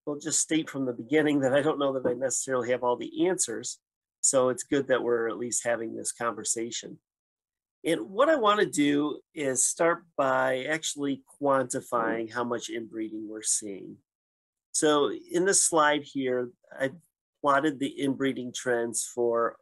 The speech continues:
all of our major dairy cattle breeds. And kind of I've highlighted Holstein and Jersey a little bit thicker lines so we can see those a little bit more clearly.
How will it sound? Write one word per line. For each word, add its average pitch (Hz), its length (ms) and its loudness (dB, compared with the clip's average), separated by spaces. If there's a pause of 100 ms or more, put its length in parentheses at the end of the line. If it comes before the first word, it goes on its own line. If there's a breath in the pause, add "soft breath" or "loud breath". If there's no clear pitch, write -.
(380)
all 180 160 4
of 185 60 0
our 170 120 4
major 143 300 -2
dairy 127 280 -2
cattle 123 280 -2
breeds. 107 540 -10 (880)
And 107 200 -6
kind 131 200 0
of 117 120 0
I've 117 180 0 (100)
highlighted 135 680 2 (420)
Holstein - 840 -2
and 127 120 -2
Jersey 131 340 -2
a 127 40 -2
little 127 160 -4
bit 127 220 -6
thicker 143 300 -4
lines 120 560 0
so - 120 -10
we 117 80 -8
can 113 160 -8
see 123 220 -6
those 117 420 0
a 110 60 -8
little 113 240 -6
bit 107 180 -6
more 117 260 -2
clearly. 110 600 -4